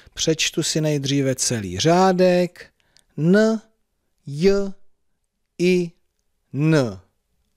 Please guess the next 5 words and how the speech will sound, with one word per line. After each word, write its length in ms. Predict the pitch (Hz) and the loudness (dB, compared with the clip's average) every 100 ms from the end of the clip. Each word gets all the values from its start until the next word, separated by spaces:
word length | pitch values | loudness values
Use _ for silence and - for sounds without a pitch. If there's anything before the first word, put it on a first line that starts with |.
| _ | _
A, 320 | 151 180 214 226 _ _ _ _ _ 135 | -2 0 0 -6 _ _ _ _ _ -2
M, 440 | 160 208 233 254 _ _ _ _ _ _ _ _ | 4 4 4 -2 _ _ _ _ _ _ _ _
T, 320 | 208 208 208 208 _ _ _ _ _ - | 2 4 2 -2 _ _ _ _ _ -2
N, 440 | 165 202 202 196 _ _ _ _ _ _ _ - | 2 4 4 0 _ _ _ _ _ _ _ 2
U, 280 | 185 180 | 4 4